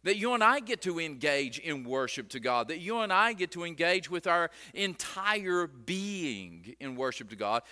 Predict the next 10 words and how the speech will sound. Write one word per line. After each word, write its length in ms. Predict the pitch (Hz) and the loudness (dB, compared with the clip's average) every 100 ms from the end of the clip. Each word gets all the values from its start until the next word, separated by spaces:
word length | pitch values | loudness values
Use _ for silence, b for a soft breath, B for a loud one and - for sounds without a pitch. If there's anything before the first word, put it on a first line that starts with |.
| B B | B B
and 120 | 165 | -2
we 100 | 165 | -2
get 280 | 147 247 185 | -2 -6 -6
to 180 | 202 190 | -6 -4
experience 1080 | 190 - - 233 262 269 240 156 101 - - | -6 -8 -10 -6 -4 -4 -4 -8 -8 -12 -16
worship 640 | 127 127 123 - 110 90 - b b | -8 -4 -2 -4 -6 -8 -12 b b
with 200 | 120 117 | -6 -2
our 180 | 127 107 | 0 0
entire 480 | 101 - 120 104 92 | -4 -4 -2 -4 -6
being. 600 | 90 110 90 78 76 | -6 -6 -6 -10 -16